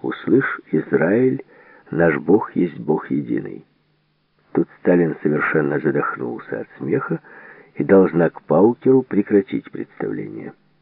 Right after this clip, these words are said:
Сталин имел все основания быть довольным, ведь органы безопасности почти закончили подготовку второго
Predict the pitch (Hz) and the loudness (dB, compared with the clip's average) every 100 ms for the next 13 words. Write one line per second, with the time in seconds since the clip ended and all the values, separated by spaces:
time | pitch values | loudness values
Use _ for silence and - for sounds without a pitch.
0 | _ _ _ _ _ _ _ _ _ _ | _ _ _ _ _ _ _ _ _ _
1 | _ _ _ _ - _ _ _ - - | _ _ _ _ -20 _ _ _ -20 0
2 | - 165 165 165 - 143 147 143 - 135 | 4 6 6 4 4 6 8 6 6 6
3 | 131 - 127 127 139 131 107 113 110 104 | 6 6 4 4 6 4 4 2 6 4
4 | 82 - - - - - _ _ _ _ | 4 -2 -8 -16 -18 -20 _ _ _ _
5 | _ 73 110 - 165 156 147 135 123 117 | _ 2 2 6 6 6 4 6 6 4
6 | - 233 - - - - - - - - | 4 2 0 -10 -8 -8 -2 -2 0 0
7 | 127 123 - 135 - 120 - 101 90 95 | 2 2 4 4 4 2 4 4 6 6
8 | 135 - - 123 - 123 139 98 | 4 2 2 0 2 6 8 6